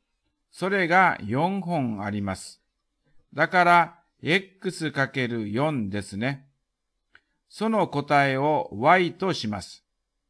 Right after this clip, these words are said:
だから、Xかける四はYということです。さて、Xかける四はYの和を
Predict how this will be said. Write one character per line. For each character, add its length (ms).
だ 140
か 160
ら、 340
X 800
か 180
け 220
る 220
四 440
は 380
Y 380
と 120
い 140
う 100
こ 140
と 80
で 120
す。 180
さ 180
て、 380
X 560
か 160
け 160
る 160
四 340
は 320
Y 440
の 420
和 480
を 380